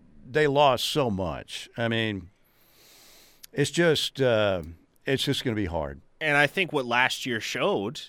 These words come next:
Speaker 2: to Oklahoma basketball fans is that you can have a stud, because they had one in Grant Sherfield, but unless you're talking about a Trae Young type of player, which Grant Sherfield was not,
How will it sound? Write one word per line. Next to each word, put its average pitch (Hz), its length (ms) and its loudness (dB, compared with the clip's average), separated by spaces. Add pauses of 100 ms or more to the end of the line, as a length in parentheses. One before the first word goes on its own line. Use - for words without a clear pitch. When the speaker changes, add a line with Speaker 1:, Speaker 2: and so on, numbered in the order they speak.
(120)
Speaker 2:
to 131 100 -4
Oklahoma 117 540 -4
basketball 101 540 -6
fans 110 440 -10
is 107 160 -6
that 113 160 -6
you 143 140 -6
can - 140 -10
have 185 280 -4
a - 40 -2
stud, 82 520 -8 (1120)
because 104 200 -12
they 123 140 -2
had 165 240 0
one 107 180 -4
in 101 80 -10
Grant 120 260 -6
Sherfield, 95 600 -6 (440)
but 139 140 0
unless 147 300 0
you're 160 100 -2
talking 160 320 -2
about 143 180 -2
a 98 40 -4
Trae 143 400 -2
Young 135 300 0
type 107 240 -6
of 95 160 -14
player, 95 340 -8
which 101 340 -8
Grant 110 240 -6
Sherfield 107 560 -8
was 98 200 -8
not, 78 360 -14